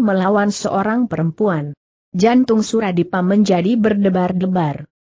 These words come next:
Di sudut longkangan, bawah sebatang pohon kemuning, dua orang perempuan sedang memeluk Kanti yang ketakutan. Ibunya dan kakak perempuannya. Suradipa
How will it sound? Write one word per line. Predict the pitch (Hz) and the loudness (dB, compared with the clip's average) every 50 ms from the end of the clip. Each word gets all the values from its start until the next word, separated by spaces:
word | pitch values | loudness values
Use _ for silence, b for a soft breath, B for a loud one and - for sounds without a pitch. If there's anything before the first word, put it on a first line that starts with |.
| _ _ | _ _
Di | - 190 196 190 | -4 -2 -2 0
sudut | - 269 214 226 247 - - 175 | 0 2 2 2 0 0 -2 -2
longkangan, | 180 190 202 196 208 220 226 226 226 226 226 226 226 - _ _ _ _ - | -2 0 0 0 0 0 0 0 0 0 -2 -2 -4 -6 _ _ _ _ -4
bawah | 175 165 156 151 147 165 | -2 0 0 -2 -2 -6
sebatang | - - 254 214 196 180 - - 196 196 196 | -6 -6 -4 -2 -2 -2 -2 -2 -2 -2 -2
pohon | - 202 196 190 - 214 208 208 208 220 | -2 -2 -4 -2 -2 -2 -2 0 -2 -2
kemuning, | - 262 240 240 233 208 202 202 226 254 277 269 - _ _ _ | 0 0 2 4 4 4 4 4 2 2 0 0 -4 _ _ _
dua | - 180 185 185 175 170 - 175 | -2 0 2 2 2 0 -2 -2
orang | 170 208 214 226 247 262 | -2 -2 -2 -2 -2 -2
perempuan | - 247 233 208 202 196 185 196 190 185 190 190 | -2 -2 0 0 0 0 0 0 0 0 -2 -2
sedang | - 202 196 190 180 185 | -2 -2 -2 0 0 2
memeluk | 190 180 175 170 160 151 151 147 | 2 2 2 2 0 0 -2 -2
Kanti | - 190 208 208 214 233 233 220 | -2 -2 -2 0 0 0 0 0
yang | 190 170 165 | 0 0 -2
ketakutan. | - 175 - 185 180 180 - 180 180 180 170 147 143 143 147 - _ _ _ _ _ _ _ - | -4 -4 -4 -4 -6 -4 -4 -6 -4 -4 -4 -6 -6 -8 -12 -16 _ _ _ _ _ _ _ -2
Ibunya | 247 254 240 262 240 240 240 233 | 0 2 4 4 4 4 4 4
dan | 226 214 214 196 196 | 2 2 0 0 0
kakak | 202 208 202 208 - - 240 - - - | -2 -2 -4 -4 -4 -4 -6 -6 -6 -6
perempuannya. | 160 156 170 160 - - 208 190 185 202 208 196 165 143 135 - - _ _ _ _ _ _ - | -4 -4 -4 -4 -2 -2 0 0 2 2 2 2 2 0 -4 -8 -12 _ _ _ _ _ _ -14
Suradipa | - - 247 254 247 226 214 202 196 - - 220 | -4 -2 0 0 2 2 0 -2 -2 -4 -6 -6